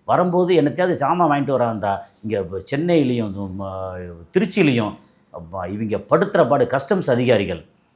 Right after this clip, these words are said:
அது லேபர்னோட தெரிஞ்சவங்களுக்கு மூட்டை மூட்டையா அந்த பெட்டியை கட்டி வருவாங்கல்ல, தெரிஞ்சிடும். "ஏய், இங்க வா, அங்க நில்லு." ஓ, இப்போ வந்து நிறைய இப்ப வ-, இந்தி, ஹிந்தி தான் பேசுறாங்க.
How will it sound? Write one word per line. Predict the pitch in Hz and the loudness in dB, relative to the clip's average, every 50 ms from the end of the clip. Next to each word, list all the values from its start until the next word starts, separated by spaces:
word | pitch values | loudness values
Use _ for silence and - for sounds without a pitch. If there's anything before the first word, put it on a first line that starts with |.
| _ _ _ | _ _ _
அது | - 135 135 | -2 0 0
லேபர்னோட | 101 117 180 226 247 240 233 220 233 233 - | 6 10 10 10 12 10 8 8 6 4 6
தெரிஞ்சவங்களுக்கு | - 220 226 202 190 160 135 127 113 - 101 101 117 | 8 8 8 8 8 6 6 4 0 -2 -6 -6 -2
மூட்டை | 143 160 151 147 | 0 2 2 2
மூட்டையா | 139 147 190 185 | 2 2 2 2
அந்த | 160 139 | 2 0
பெட்டியை | 117 - 147 120 160 165 160 | -2 -2 -2 2 2 2 2
கட்டி | 170 135 - 170 | 2 0 2 2
வருவாங்கல்ல, | 151 135 135 127 113 104 98 90 92 98 98 - - _ _ _ | 2 4 2 2 0 0 -2 -4 -4 -6 -6 -8 -12 _ _ _
தெரிஞ்சிடும். | - 180 180 156 160 147 135 120 - - - | 4 4 6 6 6 4 2 0 -2 -4 6
"ஏய், | - 185 196 | 8 8 8
இங்க | 175 156 175 | 10 8 8
வா, | 170 180 165 - - - - - _ | 8 8 8 8 6 0 -12 -14 _
அங்க | - 156 165 175 | 0 2 4 4
நில்லு." | 180 170 151 117 95 - - - _ _ | 4 4 4 2 0 -2 -8 -18 _ _
ஓ, | - 131 151 120 | -10 -8 -8 -6
இப்போ | 123 151 139 151 208 | -4 -4 0 2 2
வந்து | 190 196 190 185 | 2 2 2 2
நிறைய | 151 156 175 180 156 143 | 4 4 4 4 2 2
இப்ப | 120 131 127 | 2 0 0
வ-, | 117 117 123 127 131 123 120 117 113 120 | 2 2 2 2 2 2 2 2 0 -2
இந்தி, | 110 131 151 170 165 | -4 -4 -4 -4 -4
ஹிந்தி | - 143 165 175 196 | -2 -2 0 0 2
தான் | 196 190 156 | 2 2 2
பேசுறாங்க. | 135 120 98 110 101 95 92 87 | 2 0 0 -2 -6 -6 -8 -12